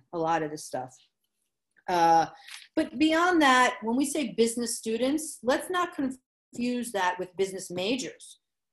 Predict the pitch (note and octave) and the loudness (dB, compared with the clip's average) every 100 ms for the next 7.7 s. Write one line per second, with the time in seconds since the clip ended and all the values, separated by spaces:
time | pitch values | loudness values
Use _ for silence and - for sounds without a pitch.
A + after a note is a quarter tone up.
0 | _ F#3+ G#3+ C#4 A4+ - G#3+ D#3 D#3 D#3 | _ -2 4 4 4 0 0 0 0 -2
1 | D#3+ E3 F3 D#3 - - - - - B3+ | -2 -2 -4 -8 -12 -14 -10 -10 -2 4
2 | D4 G3 G3 B3+ - - G3 G#3 F#3 A3 | 6 6 0 -4 -8 -8 -6 -4 -2 -2
3 | A#3+ E3+ D3+ E3+ A3 - _ _ G3 G#3+ | -2 -2 0 0 -4 -8 _ _ -4 2
4 | D4+ F4 F4 D4 C4 D4 A#3 D#3+ F#3 G#3 | 4 4 2 0 -2 0 0 0 0 0
5 | - C4+ D4+ D4 _ _ _ _ _ _ | -2 -4 -4 -8 _ _ _ _ _ _
6 | _ _ - A#3 D#4+ D4+ B3 A#3 A3+ G#3 | _ _ -2 2 4 4 2 0 0 -2
7 | E3 G3 C4 E4+ F#4 - - | -2 0 2 0 -4 -6 -10